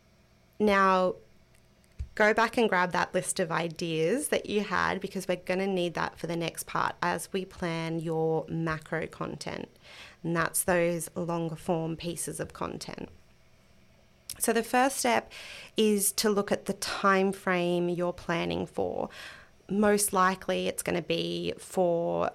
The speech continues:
a quarter for these bigger pieces of content, 'cause you're not gonna be doing them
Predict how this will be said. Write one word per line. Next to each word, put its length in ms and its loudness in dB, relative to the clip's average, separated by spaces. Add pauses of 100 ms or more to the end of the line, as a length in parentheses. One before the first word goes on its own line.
(160)
a 60 -4
quarter 600 2
for 180 -6
these 260 0
bigger 260 -2
pieces 500 -4
of 200 -10
content, 640 -6
'cause 160 -12
you're 120 -4
not 100 -4
gonna 140 -6
be 100 -6
doing 260 -6
them 160 -6